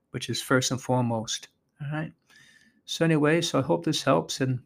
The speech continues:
look at your own prayer life. You may not have the advantages I have, that priests have, but find a way that you could connect with God, putting him first in your life.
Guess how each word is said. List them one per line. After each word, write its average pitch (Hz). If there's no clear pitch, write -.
look 151
at 143
your 143
own 160
prayer 151
life. 160
You 139
may 143
not 143
have 143
the 139
advantages 139
I 143
have, 143
that 123
priests 135
have, 131
but 131
find 202
a 165
way 139
that 131
you 139
could 135
connect 131
with 127
God, 127
putting 135
him 123
first 127
in 127
your 117
life. 120